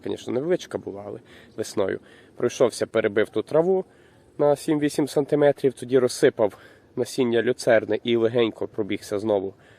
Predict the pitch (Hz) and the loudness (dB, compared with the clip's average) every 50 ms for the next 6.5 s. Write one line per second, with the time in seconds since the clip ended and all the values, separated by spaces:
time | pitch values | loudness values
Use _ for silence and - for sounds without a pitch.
0 | - _ _ - 113 104 92 101 98 95 92 - - 110 101 107 120 135 - - | -20 _ _ -2 -2 -2 0 0 -2 -2 -4 -2 -2 0 0 2 0 0 0 0
1 | 190 196 190 190 - 202 180 - - - 190 185 - _ - - - - - - | 0 0 0 -2 -6 -8 -8 -4 -2 -2 -2 -2 -4 _ -20 -20 -20 -20 -20 -20
2 | - _ - 175 175 175 180 175 - - 202 285 - - - 190 - 196 175 - | -16 _ 2 4 6 6 4 4 2 0 0 0 0 0 -4 0 0 0 2 4
3 | - 135 113 107 104 104 104 - - - - 127 135 135 127 - 110 117 110 110 | 6 6 6 6 4 0 -6 -14 -20 -8 -4 -2 -2 -2 -4 -6 -6 -4 -4 -2
4 | 117 113 - - 147 165 208 247 247 226 214 190 - - - - - - - - | -2 -4 -4 -4 -4 -4 -2 -4 -4 -4 -4 -4 -4 -4 -4 -6 -10 -12 -6 -4
5 | 147 139 135 - - 131 131 135 127 123 139 135 120 - 175 165 147 143 135 - | -4 -4 -4 -2 0 2 2 2 4 4 2 2 2 0 -2 -2 0 -2 -6 -4
6 | - 131 120 - 120 95 - - 101 - | -4 -6 -4 -4 -6 -8 -6 -8 -8 -4